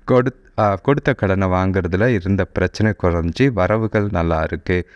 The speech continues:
வேலை தொழிலை பொறுத்தளவுக்கு உங்களோட வேலை இன்னைக்கு சிறப்பாவே இருக்கும், எந்த ஒரு பாதிப்பும் கிடையாது. மேலதிகாரிகளோட ஆதரவு நல்லா இருக்கும்.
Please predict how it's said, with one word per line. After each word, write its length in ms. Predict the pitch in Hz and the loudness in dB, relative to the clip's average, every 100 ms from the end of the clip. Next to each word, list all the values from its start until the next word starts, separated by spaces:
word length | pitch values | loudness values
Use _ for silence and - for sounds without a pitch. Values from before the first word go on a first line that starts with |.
| - - - | -20 -20 -10
வேலை 320 | 110 117 123 | 0 2 2
தொழிலை 420 | 117 - 113 110 104 | 2 2 2 2 0
பொறுத்தளவுக்கு 680 | 95 - 92 87 82 123 127 117 | -2 -2 0 -2 -2 -2 -2 0
உங்களோட 400 | 107 104 92 87 | 2 4 2 2
வேலை 320 | 90 104 104 | 2 2 0
இன்னைக்கு 300 | 92 90 85 | -2 -2 -4
சிறப்பாவே 680 | - - 85 98 92 95 104 | -4 -4 -2 0 0 2 0
இருக்கும், 360 | 85 78 101 | 0 -2 0
எந்த 320 | 95 92 92 90 | 2 0 0 0
ஒரு 180 | 85 | -2
பாதிப்பும் 500 | 80 85 82 82 107 | -2 -2 -2 -2 -2
கிடையாது. 600 | 104 82 80 78 80 127 - - - - - | -2 -2 -2 -2 -2 -4 -6 -20 -20 -14 0
மேலதிகாரிகளோட 840 | 131 143 123 113 104 95 92 90 | 2 4 2 2 2 2 0 0
ஆதரவு 560 | 90 90 101 107 98 101 | 0 2 0 0 0 0
நல்லா 340 | 87 82 85 | 0 0 -2
இருக்கும். 400 | 82 82 98 90 | -2 -4 -2 -4